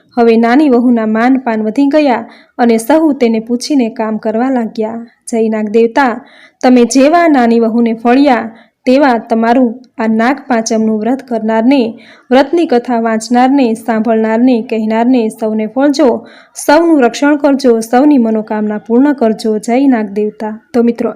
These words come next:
આ હતી નાગપંચમી વ્રતનું મહાત્મ્ય અને વ્રતની કથા. આપણા હિન્દુ ધર્મમાં નાગને કાળનું રૂપ કહેવાય છે. આ કાળની પૂજા કરવા માટે પણ આ વ્રત કરાય છે.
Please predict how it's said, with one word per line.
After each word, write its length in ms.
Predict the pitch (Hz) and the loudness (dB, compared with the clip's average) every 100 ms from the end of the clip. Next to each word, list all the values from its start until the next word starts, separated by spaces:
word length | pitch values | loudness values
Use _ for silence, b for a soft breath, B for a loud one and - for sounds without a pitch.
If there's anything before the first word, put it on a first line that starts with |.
| - | -4
આ 140 | 262 | -2
હતી 340 | 311 349 359 339 | -2 -4 -2 2
નાગપંચમી 880 | 254 254 277 285 233 240 269 262 | 2 2 -2 -2 -2 -2 0 2
વ્રતનું 440 | 233 220 226 226 220 | 0 -2 -6 -4 -4
મહાત્મ્ય 440 | 233 269 - 277 | -2 -2 0 0
અને 360 | 233 - 226 220 | -2 -4 -4 -4
વ્રતની 420 | 214 220 220 302 | -4 -4 -2 -2
કથા. 560 | 277 226 226 226 247 240 _ _ _ - | -2 -8 -8 -12 -12 -16 _ _ _ -10
આપણા 220 | 247 226 | -6 -2
હિન્દુ 300 | 226 254 302 | 2 2 2
ધર્મમાં 640 | - 240 240 269 262 - - B B 233 | 0 0 2 4 2 -2 -10 B B -2
નાગને 520 | 233 262 277 302 254 | 0 0 0 0 0
કાળનું 480 | 247 220 240 277 240 | -2 0 2 2 2
રૂપ 180 | 240 247 | 0 -2
કહેવાય 340 | 240 220 220 220 | -6 -4 -4 -4
છે. 420 | - 220 220 - b b 285 | -4 -6 -6 -12 b b -8
આ 80 | |
કાળની 460 | 226 - 233 302 311 | -6 -2 0 2 0
પૂજા 320 | 285 233 233 | 0 -2 -2
કરવા 300 | 226 226 226 | -4 -4 -2
માટે 300 | 220 226 262 | -2 -2 -4
પણ 340 | 262 294 233 220 - - | -2 0 -2 -6 -14 -14
આ 120 | 240 | -10
વ્રત 240 | 208 233 277 - | -4 -4 -4 -6
કરાય 280 | 233 214 220 | -6 -4 -6
છે. 360 | - 240 247 | -6 -8 -10